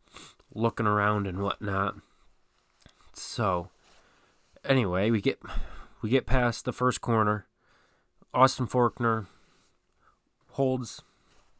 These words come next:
pulls the whole shot like he did in the first heat race,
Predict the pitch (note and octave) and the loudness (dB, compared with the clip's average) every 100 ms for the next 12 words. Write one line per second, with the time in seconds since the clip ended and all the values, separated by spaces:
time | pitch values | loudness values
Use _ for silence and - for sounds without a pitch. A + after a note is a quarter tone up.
0 | _ - D#3 C#3+ C#3 A#2+ B2+ A#2 B2 A2+ | _ 0 2 2 -2 -2 -2 -2 -4 -2
1 | A2+ - _ _ _ _ - _ A#2 A#2 | -4 -12 _ _ _ _ -20 _ -2 -2
2 | C#3 C3 B2+ B2 B2 A2+ A#2 G#2+ G#2+ - | 0 2 2 2 -2 -4 -2 -2 -2 -8
3 | _ _ - _ _ _ _ _ - - | _ _ -20 _ _ _ _ _ -16 0
4 | C3 A#2+ - _ _ - _ - D3 A#2+ | 2 2 -4 _ _ -20 _ 0 2 2
5 | A#2 A2+ A2+ - | 0 -2 -2 -6